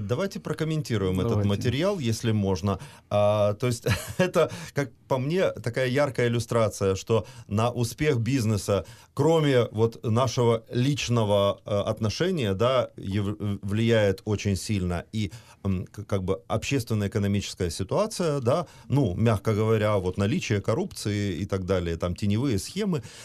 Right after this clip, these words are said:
Speaker 1: ну и просто вот природные силы могут на, на это повлиять.
Speaker 2: Ну, давайте так, это, о, хороший пример, и, по крайней мере, пока я слушал, я насчитал четыре,
Speaker 1: Это
Speaker 2: э,
Speaker 1: Владимир говорит.
Speaker 2: я насчитал четыре основных ошибки, которые парни сделали.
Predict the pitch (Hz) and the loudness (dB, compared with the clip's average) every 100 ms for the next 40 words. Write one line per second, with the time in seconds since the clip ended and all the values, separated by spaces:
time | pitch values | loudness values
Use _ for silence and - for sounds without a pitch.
0 | - 147 196 190 202 - 202 240 208 160 | -2 0 2 2 0 2 2 4 2 -2
1 | - 139 151 185 156 170 151 - 151 113 | 0 2 4 2 2 0 0 2 4 4
2 | 104 90 95 104 101 85 98 98 87 87 | 2 0 -2 0 0 0 0 0 0 -2
3 | 92 85 80 69 87 - - 120 139 135 | -2 -2 -2 -4 -8 -14 -6 -2 0 0
4 | 110 98 113 127 120 123 107 123 120 - | -2 -2 -2 0 0 -2 -2 0 0 -2
5 | 98 110 139 151 101 92 95 80 - 107 | 0 2 2 2 0 0 -2 -6 -8 -4
6 | 113 113 107 98 92 110 104 98 - 117 | 0 2 2 0 -2 0 0 0 0 -2
7 | 117 92 92 95 - 101 92 - 104 95 | 0 0 0 -2 -2 0 0 0 2 4
8 | 117 113 120 104 95 87 78 - - 104 | 4 4 2 2 0 0 -4 -6 -4 2
9 | 110 107 - 107 - 120 107 98 107 101 | 4 2 2 0 2 2 2 2 2 2
10 | 110 135 110 95 90 90 87 92 90 90 | -2 -2 -2 -2 0 -2 0 0 0 0
11 | 90 82 73 | 0 0 0